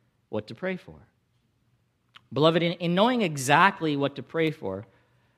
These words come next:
have you ever, have you ever experienced that? Do you, do you understand what the writer is talking about? Have you ever had a sense, that sense of inadequacy in your prayer life? Always knowing in specific situations what, what you should be praying for? I have.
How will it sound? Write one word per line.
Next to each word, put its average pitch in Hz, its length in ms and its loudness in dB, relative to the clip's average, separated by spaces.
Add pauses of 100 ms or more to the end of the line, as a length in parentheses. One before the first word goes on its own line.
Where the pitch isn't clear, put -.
(140)
have 139 80 -4
you 160 60 0
ever, 196 260 -4
have 151 140 -10
you 180 80 0
ever 190 200 -2
experienced - 580 -10
that? 175 200 -4
Do 143 100 -6
you, 123 140 -6
do 143 120 -10
you 147 80 -2
understand 156 480 -6
what 151 120 -10
the 143 220 -4
writer 143 300 -2
is 143 80 -6
talking 147 240 -8
about? 151 100 -6
Have 151 100 -6
you 147 60 -4
ever 160 100 0
had 156 140 -4
a 147 40 -10
sense, 160 420 -12
that 147 100 -6
sense 160 240 -10
of - 100 -12
inadequacy 151 840 -10 (120)
in 135 60 -12
your 135 100 -8
prayer 156 280 -8
life? - 420 -8 (520)
Always 156 320 0
knowing 165 240 -4
in 135 160 -8
specific - 420 -12
situations 156 640 -8
what, 135 400 -6 (300)
what 131 320 -2
you 156 120 -4
should 147 220 -10
be 139 260 -8 (120)
praying 139 320 -6
for? 175 340 -4 (460)
I 185 100 2
have. 143 320 -2